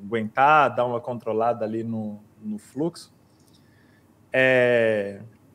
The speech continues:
tem o perfil do, do,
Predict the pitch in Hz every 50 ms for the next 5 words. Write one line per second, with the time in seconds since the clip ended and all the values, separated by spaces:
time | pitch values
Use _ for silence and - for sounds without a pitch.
0 | _ _ - 165 196 220 214 - 160 139 127 - - 143 139 135 120 127 123 123
1 | 117 110 104 101 98 110 117 - _ _ _ _ _ _ _ - 104 98 113 110
2 | 110 104 104 101 98 95 95 95